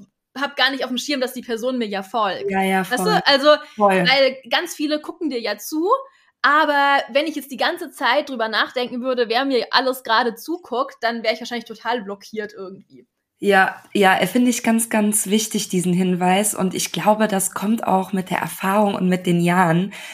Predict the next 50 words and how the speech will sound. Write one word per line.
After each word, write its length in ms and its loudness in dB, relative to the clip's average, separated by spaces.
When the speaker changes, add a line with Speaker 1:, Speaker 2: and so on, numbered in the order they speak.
Speaker 2:
Und 120 0
es 120 0
ist 180 -2
trotzdem 340 0
total 480 2
okay, 400 -2
wenn 120 4
man 140 4
sich 160 0
am 80 -2
Anfang 300 -2
da 100 0
so 80 -2
ein 60 0
bisschen 260 -4
komisch 460 -2
fühlt, 360 -2
ne? 280 0
Speaker 1:
Es 140 -8
ist 340 -12
am 140 0
Anfang 280 -4
auch 180 -6
einfach 300 -10
komisch. 520 -6
Und 140 -6
ich 140 -12
glaube, 460 0
ja, 120 -6
so 120 2
auch 160 4
dieses 340 -4
Gefühl, 840 2
äh, 600 -2
die 120 -4
denken 300 0
jetzt, 160 0
ich 120 -10
will 80 -2
mich 180 -2
irgendwie 220 -2
toll 240 -2
darstellen. 720 2
So, 140 4
weißt 200 4
du, 40 2
wie 40 4
Speaker 2:
Genau. 60 2
Speaker 1:
ich 60 -4
meine? 280 4